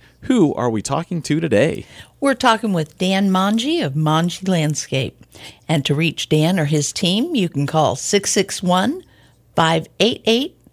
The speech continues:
Speaker 2: eight zero six seven. That's six six one, five eight eight, eight zero six seven, or you can drop by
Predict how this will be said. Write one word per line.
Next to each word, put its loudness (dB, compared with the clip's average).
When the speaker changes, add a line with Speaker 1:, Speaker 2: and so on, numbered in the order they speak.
Speaker 2:
eight 0
zero 2
six -6
seven. -4
That's -2
six -4
six -4
one, 0
five 2
eight 0
eight, -4
eight 0
zero 2
six -4
seven, 0
or 0
you 0
can 0
drop 2
by 0